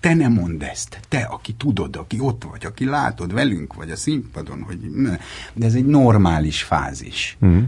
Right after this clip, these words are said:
Speaker 1: Tudod? Tehát, hogy így kezdődött a Kolozsvári Színháznál a történet, és gondolom, akármilyen színésznek, bármelyik színháznál így kezdődik. Hát tapasztalatod nincs.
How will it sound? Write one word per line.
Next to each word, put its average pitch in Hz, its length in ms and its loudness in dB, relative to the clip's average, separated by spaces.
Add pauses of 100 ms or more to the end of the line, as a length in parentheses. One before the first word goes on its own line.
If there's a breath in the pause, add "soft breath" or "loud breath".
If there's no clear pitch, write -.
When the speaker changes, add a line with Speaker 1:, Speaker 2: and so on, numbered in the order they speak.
Speaker 1:
Tudod? 87 320 -2
Tehát, 80 220 -4
hogy 92 200 0 (160 loud breath)
így 117 260 2
kezdődött 76 600 -4
a 71 60 -8
Kolozsvári 71 680 -8 (160)
Színháznál 71 760 -6
a 67 80 -10
történet, 92 360 -2
és 95 140 -8
gondolom, 110 380 2 (180)
akármilyen 71 540 -8
színésznek, 73 640 -10 (640)
bármelyik 76 520 0
színháznál 71 680 -8
így 71 260 -12
kezdődik. - 480 -12
Hát 113 140 -14
tapasztalatod 98 880 -2
nincs. - 460 -10